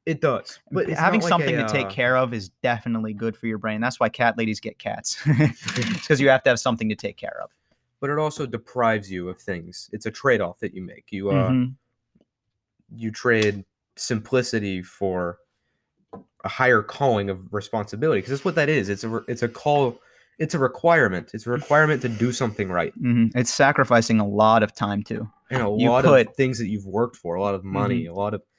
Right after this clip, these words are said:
Speaker 2: You put a lot of yourself on an altar.
Speaker 1: You do. And, uh, thank you to our parents for doing that.
Speaker 2: Yep.
Speaker 1: <laughs>
Speaker 2: Uh,
Speaker 1: Like,
Speaker 2: so that way we can talk about
Speaker 1: so that way we can
Speaker 2: <laughs> talk
Speaker 1: waste our
Speaker 2: about,
Speaker 1: time talking
Speaker 2: yeah.
Speaker 1: about Jocko Willink and
Speaker 2: And
Speaker 1: them.
Speaker 2: dudes who are way better than us.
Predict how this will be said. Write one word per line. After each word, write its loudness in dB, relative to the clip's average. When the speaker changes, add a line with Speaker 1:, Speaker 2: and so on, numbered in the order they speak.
Speaker 2:
You -2
put 2
a 4
lot 6
of 0
yourself 2
on -2
an 2
altar. -4
Speaker 1:
You -6
do. -6
And, -10
uh, -8
thank -2
you -4
to -4
our 2
parents 0
for -2
doing 0
that. -2
Speaker 2:
Yep. 6
Speaker 1:
<laughs> -6
Speaker 2:
Uh, 6
Speaker 1:
Like, 8
Speaker 2:
so 4
that 6
way 4
we 2
can 2
talk 2
about 4
Speaker 1:
so 2
that 2
way 2
we 0
can -6
Speaker 2:
<laughs> -6
talk 6
Speaker 1:
waste 6
our 6
Speaker 2:
about, 8
Speaker 1:
time -2
talking 4
Speaker 2:
yeah. 2
Speaker 1:
about 2
Jocko 0
Willink 0
and -4
Speaker 2:
And 0
Speaker 1:
them. 0
Speaker 2:
dudes 0
who 0
are 4
way 2
better 2
than 0
us. -4